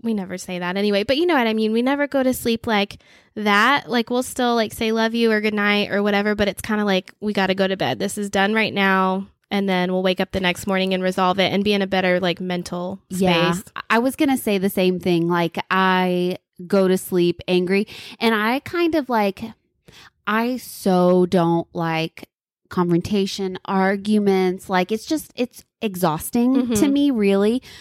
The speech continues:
Speaker 2: So I always think, like, the next day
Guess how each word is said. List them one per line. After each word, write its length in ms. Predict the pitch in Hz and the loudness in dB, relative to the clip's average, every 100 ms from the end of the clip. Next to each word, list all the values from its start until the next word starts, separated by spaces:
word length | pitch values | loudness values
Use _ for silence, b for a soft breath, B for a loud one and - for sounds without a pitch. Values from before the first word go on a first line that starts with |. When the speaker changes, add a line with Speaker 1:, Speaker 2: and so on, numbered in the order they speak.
| B | B
Speaker 2:
So 220 | - 233 214 | -2 0 2
I 160 | 202 202 | 0 0
always 520 | 208 226 254 262 269 | 2 2 0 -2 -6
think, 640 | - 196 175 139 - - - _ _ | -6 -2 -2 -2 -6 -16 -20 _ _
like, 280 | 202 175 - | 0 0 2
the 100 | 196 | 0
next 440 | 185 175 - 185 | 2 0 -4 -2
day 440 | 180 165 160 156 | 0 2 2 0